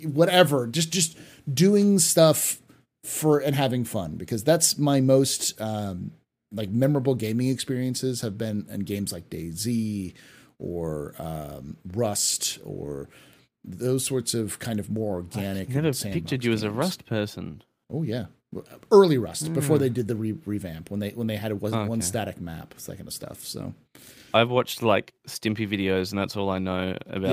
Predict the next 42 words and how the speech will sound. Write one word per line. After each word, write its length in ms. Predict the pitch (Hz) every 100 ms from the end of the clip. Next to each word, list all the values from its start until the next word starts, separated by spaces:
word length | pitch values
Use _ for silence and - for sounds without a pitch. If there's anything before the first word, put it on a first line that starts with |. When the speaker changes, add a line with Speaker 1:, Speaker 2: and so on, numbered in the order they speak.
| 92
Speaker 1:
Yeah. 20 |
Speaker 2:
Rust. 340 | 95 - - -
<laughs> 40 | - - - - - _ _ - -
Speaker 1:
It's 220 | - 196 -
not 160 | 214
changed 300 | 170 170 135
that 160 | 139 139
much. 320 | 147 160 -
It's 140 | 135 -
just 320 | 139 - -
the 100 | 104
map 220 | 120 120
is 120 | 113 113
now 260 | 113 107 92 - -
procedurally 440 | 117 110 101 104
generated 520 | 101 98 104 110 107
compared 360 | 101 98 98 92
to 180 | 98 92
when 140 | 98
it 60 | 82
was 180 | 92 90
just, 220 | 95 - _ _ _
like, 260 | 123 127 117
Speaker 2:
Mm. 60 | 113
Speaker 1:
they 80 |
had 240 | 101 95 78 _ _
static 400 | - 120 101 -
locations 500 | 95 98 90 101 90
on 80 | 87
the 80 | 87
map. 320 | 85 87 - _ - -
You 100 | 135
can 60 | 139
think 120 | 165
of 60 | 170
it 80 | 147
like 240 | 139 -
Fortnite's 640 | - - 135 131 131 135 139
world, 380 | 139 143 147 - _ _ _ _ -
but 220 | 123 107 _ _
with 180 | 110 101
Rust. 320 | 90 - -